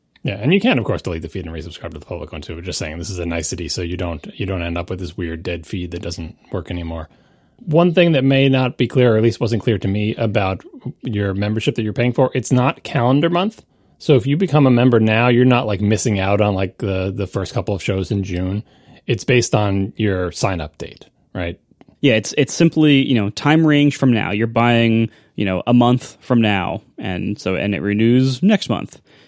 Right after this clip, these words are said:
Speaker 2: And you can see it's, I got, man, Stripe is so good these days. I mean, so I've, I've built, I've used Stripe a couple times over the years. It's always been great. It, it, it's always been, like,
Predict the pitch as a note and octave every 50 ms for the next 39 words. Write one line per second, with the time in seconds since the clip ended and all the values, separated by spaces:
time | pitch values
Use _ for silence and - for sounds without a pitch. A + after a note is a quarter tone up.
0 | _ _ - G#2 G2+ G#2+ G#2+ A2+ A#2+ - - D3+ D3 C3+ C3+ - - - D#3 -
1 | - C#3 C3+ - B2+ A2+ A#2 A#2 A2+ G2+ F2+ - _ _ _ _ _ _ - -
2 | - - - - C#3 B2+ D3+ D#3 - A2+ - - - - - - C3+ C3 C#3 D3
3 | C3 B2 B2 A#2 A#2 B2 C#3+ D#3+ D#3 D3+ D#3 E3 E3+ E3+ F3 F3 - B2+ B2 -
4 | - C#3+ - D#3+ - - D#3+ F3 E3+ - - F#3 B3 A3+ G3 G3+ F#3+ F#3 E3+ -
5 | - - _ _ _ _ _ _ _ _ - D#3+ E3 D3+ G3 A#3+ A3+ - - -
6 | E3+ E3 - C#3 - - D3+ - - - - B2 A2 G#2 F#2+ F#2+ G#2 F#2+ F2+ F2+
7 | F2 F2 F2 A#1 - - - - - - - _ _ _ - - - F3+ - E3+
8 | F3 G#3 A3 F3+ B2+ A2 G#2 G#2 G#2 G2 - G2 E2+ C#2+ - - - - A#2+ A#2+
9 | - - D#3 B2+ A#2 - - - B2+ - - D#3+ E3+ E3 C#3+ B2 A#2+ C3+ B2+ A#2+
10 | A#2+ A2+ G#2 A2+ - -